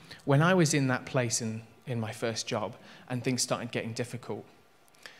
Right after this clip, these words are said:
I found it difficult to understand why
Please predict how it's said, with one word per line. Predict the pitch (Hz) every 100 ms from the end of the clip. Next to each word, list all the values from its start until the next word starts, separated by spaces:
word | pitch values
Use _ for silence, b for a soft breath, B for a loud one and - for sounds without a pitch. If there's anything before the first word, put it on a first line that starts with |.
| B B -
I |
found | 139 160 151
it | 147
difficult | 151 143 139 131 123
to |
understand | 123 117 - 113 110 113 - B B
why | 120 113 113 110 104